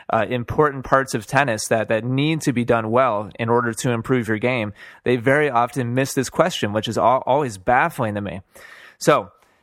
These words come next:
uh, let's move on and talk about a debate that many people on the internet have, uh, when it comes to talking about actually watching the ball.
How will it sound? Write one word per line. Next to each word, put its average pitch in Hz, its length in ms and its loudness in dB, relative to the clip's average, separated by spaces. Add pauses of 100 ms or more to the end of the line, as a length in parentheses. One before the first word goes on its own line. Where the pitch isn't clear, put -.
(180)
uh, 120 180 2
let's 143 300 0
move 165 160 0
on 123 200 2
and 120 140 -4
talk 147 280 2
about 127 280 2
a 120 60 -2
debate 131 480 -2
that 117 320 2 (340)
many 151 280 0
people 156 280 -2
on 127 120 2
the 117 160 -4
internet 139 320 2
have, 110 560 -2 (100)
uh, 113 360 -2 (100)
when 143 220 0
it 139 80 0
comes 170 260 -2
to 143 100 0
talking 151 460 2
about 110 180 2
actually 120 320 0
watching 113 420 0
the 104 80 -4
ball. 113 400 0